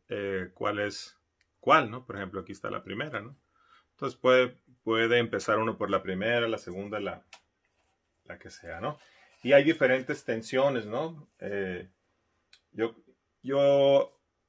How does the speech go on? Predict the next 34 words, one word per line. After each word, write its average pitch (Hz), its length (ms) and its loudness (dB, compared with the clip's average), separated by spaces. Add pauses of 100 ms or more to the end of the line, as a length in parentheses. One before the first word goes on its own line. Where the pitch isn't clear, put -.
(220)
agarro 123 320 2
siempre 127 380 -2
la 117 180 -8
tensión 120 520 -4
normal, 104 560 -2
¿verdad? 95 300 -6 (100)
Hay 101 80 -4
otras 98 180 -8
que 95 60 -12
son 104 220 -8
de 98 180 -4
alta 98 320 -8
tensión. 110 640 -10 (1500)
Eh, 95 800 -6 (760)
pero 110 180 -4
yo 113 40 2
agarro 117 300 2
estas, 92 260 -10
¿no? 131 60 -8
Entonces, 147 500 -2 (600)
lo 113 120 -10
que 127 120 4
hago, 160 360 8
pues - 160 -10
a-, 110 220 2
aquí 151 240 0
estas 165 260 0
son 147 220 0
iguales 123 360 2
las, 95 360 0 (640)
las 90 280 -10
dos 101 180 -10
puntas, 87 460 -12
¿no? 151 180 -14